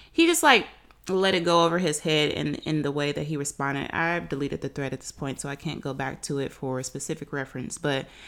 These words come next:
essentially, again, it was just a very short response, like, um, I don't remember. But either way, I just didn't like the energy. So I'm like, "Okay, well, he's not gonna do it. That's totally fine, whatever." And so, yeah. So he had already planned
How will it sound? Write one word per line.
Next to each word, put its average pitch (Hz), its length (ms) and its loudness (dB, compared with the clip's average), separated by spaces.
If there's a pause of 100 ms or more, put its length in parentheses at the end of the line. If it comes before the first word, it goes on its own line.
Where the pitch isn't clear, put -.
(180)
essentially, 180 400 2
again, 147 480 0
it - 80 -4
was 151 120 0
just 143 140 -4
a 143 40 -4
very 160 280 2
short 160 320 0
response, 147 640 0
like, 139 440 -4 (680)
um, 139 1000 -2 (140)
I 240 60 0
don't 311 120 6
remember. 214 340 6
But - 200 2
either 233 140 8
way, 196 40 8
I 214 100 10
just 226 140 4
didn't 214 140 4
like 180 160 4
the - 80 -2
energy. 143 280 0
So 156 140 -4
I'm 156 100 0
like, 147 200 0
"Okay, 277 300 2
well, 240 120 2
he's 226 180 -2
not 214 120 -2
gonna 202 100 -2
do 165 100 2
it. 165 40 0
That's 170 180 -2
totally 175 180 -2
fine, 151 280 -2
whatever." 143 340 -4 (540)
And 160 200 2
so, 160 540 4
yeah. - 360 0
So 208 260 2
he 277 160 2
had 370 100 2
already 311 220 2
planned 202 760 0